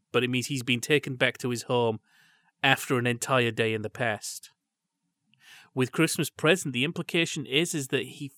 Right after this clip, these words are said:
feels maybe more than a day has passed. Because something a lot of versions miss out, for understandable reasons, 'cause it would really stretch the budget. The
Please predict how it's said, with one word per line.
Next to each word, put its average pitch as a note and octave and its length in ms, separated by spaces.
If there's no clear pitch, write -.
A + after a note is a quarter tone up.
feels D3+ 300
maybe C#3+ 340
more C#3 360
than F3+ 140
a C3+ 60
day G#2+ 220
has G2+ 120
passed. - 480
Because C3 800
something C#3 380
a C3+ 60
lot C#3+ 220
of D#3+ 80
versions D3 800
miss C#3 320
out, B2+ 180
for D3+ 160
understandable A3+ 640
reasons, D#3 460
'cause C#3 200
it C#3 80
would C#3 160
really F3 320
stretch - 320
the C#3+ 80
budget. B2+ 440
The C3+ 520